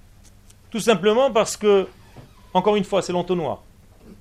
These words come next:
Ça vient du haut. Tu veux devenir saint, il faut que tu comprennes d'où vient la sainteté. Elle vient d'en haut. N'oublie pas que tu as des parents. Les parents, c'est quelque chose de plus large que toi.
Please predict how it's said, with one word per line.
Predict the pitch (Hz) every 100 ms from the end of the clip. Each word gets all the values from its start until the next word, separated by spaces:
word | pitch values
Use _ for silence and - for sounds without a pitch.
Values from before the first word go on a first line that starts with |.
| -
Ça | - 160
vient | 196
du | 175 180
haut. | 151 - _ _ - _ _ _ - - _ _ _ - -
Tu | -
veux | 151 196
devenir | 202 196 185
saint, | - 220
il | 247
faut | 208
que | -
tu | 180
comprennes | 170 160 196 202
d'où | 156 202
vient | 151 151 190
la | 170
sainteté. | 127 139 - 135 - 107 -
Elle | 147
vient | 131 156
d'en | 135
haut. | 123 95 - - - - -
N'oublie | 151 165
pas | 165 202
que |
tu | -
as | 165
des | 151
parents. | 143 113 - - - - - - - 349 - - 330 151
Les | 147
parents, | 160 180 233
c'est | -
quelque | 180 170 160
chose | - 190 180
de | 143
plus | - 180
large | 170 180 196 -
que | 160
toi. | 156 135 92